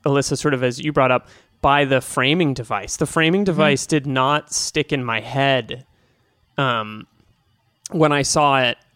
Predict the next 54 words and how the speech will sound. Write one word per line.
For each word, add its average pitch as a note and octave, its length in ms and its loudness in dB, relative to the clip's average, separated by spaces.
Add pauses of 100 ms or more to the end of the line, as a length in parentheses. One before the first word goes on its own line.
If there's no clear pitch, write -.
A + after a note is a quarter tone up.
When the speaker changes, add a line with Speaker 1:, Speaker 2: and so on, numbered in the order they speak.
(440)
Speaker 1:
initially. C3 840 -2
Be-, D#3 140 0
I D3 80 2
don't, C#3 260 0
it, C#3+ 140 0
it C#3+ 160 -4
just D3 220 -4
wasn't C#3+ 220 0
something C3 200 -4
I B2 60 -4
thought D3+ 220 2
of. B2+ 100 -2
So D3+ 120 0
when C#3+ 140 2
it C3 100 -4
started E3 460 2
with C#3 240 -2
the, B2 380 0 (640)
with C#3 200 2
the, C3 140 0
with C#3 220 -4
the C3 60 0
Rashomon B2 500 -2
gate, D3 260 2
I C#3+ 80 -4
was C3+ 140 -2
like, C3 360 -2
"Oh," E3 80 6
and D#3 280 2
these C3+ 120 -2
guys C3+ 300 0
at C3+ 160 -4
the C#3+ 60 -4
gate, D#3+ 200 0
I C#3+ 40 0
was C3+ 120 -4
like, D3+ 140 -8
"Oh G3 60 0
yeah, G3+ 180 4
this D#3+ 220 -2
is E3 120 -4
in E3+ 100 0
the D3+ 60 0
movie," D3+ 280 2
which D#3 200 -4
is A3 100 -4
kind B3 220 -2
of C#4+ 100 -4
crazy G#3+ 300 0
'cause E3 200 -8
the D#3+ 80 -2
title F3 440 0
comes D3 480 -2
from A#2+ 560 -4